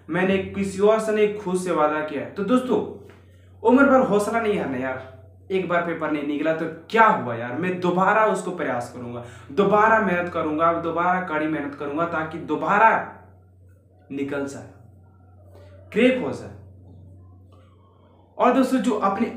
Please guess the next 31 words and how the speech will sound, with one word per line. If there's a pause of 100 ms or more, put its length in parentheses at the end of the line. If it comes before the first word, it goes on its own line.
आप
से,
जो
अपने
माता
पिताओं
से
दोस्तों
हमने
जो
वादा
किया
दोस्तों,
उसको
तो
निभाना
ही
है
ना, (600)
कैसे
भी
करके
निभाए
हम,
निभाना
तो
पड़ेगा
ही
हम
सभी
को।